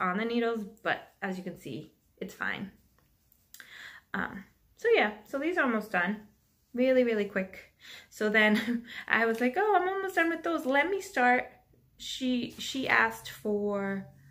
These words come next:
blue ones, and I was like, "Oh, I have lots of blue yarn. Mommy loves blue." Um, but then she's like, "I don't want any stripes," and I was like, "Oh no, I don't think I have any <laughs> sock yarn with no stripes,"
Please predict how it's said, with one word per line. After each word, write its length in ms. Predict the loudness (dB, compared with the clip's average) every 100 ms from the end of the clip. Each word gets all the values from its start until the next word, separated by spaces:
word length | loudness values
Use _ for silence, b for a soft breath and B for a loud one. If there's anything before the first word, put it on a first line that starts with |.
| b
blue 200 | -2 0
ones, 440 | 2 -2 -4 -14 -20 B
and 100 | 0
I 60 | 0
was 80 | 2
like, 80 | 2
"Oh, 100 | 4
I 80 | 4
have 160 | 2 0
lots 320 | -2 -2 -4
of 80 | 0
blue 180 | 2
yarn. 320 | 2 2 0 0
Mommy 260 | 0 0
loves 280 | 0 0 -2
blue." 360 | 0 4 4 4 B B B
Um, 360 | 2 4 4 2 B B
but 100 | 0
then 160 | 2 2
she's 180 | 2 4
like, 120 | 6
"I 100 | 6
don't 140 | 6
want 120 | 6 6
any 160 | 4
stripes," 420 | 2 0 0 0
and 80 | -2
I 40 | -2
was 80 |
like, 140 | -2 -2
"Oh 160 | 0
no, 320 | 2 0 0 -4 -14 _ -8
I 60 | -6
don't 200 | -4 -4
think 200 | -2 -2
I 20 |
have 160 | -2
any 640 | -2 0 2 4 2 -2 -6 -14 -12 -12
<laughs> 340 | -16 -6 0
sock 340 | 4 6 6 4
yarn 220 | 0 0
with 100 | -2
no 140 | -2
stripes," 460 | -2 0 0 -2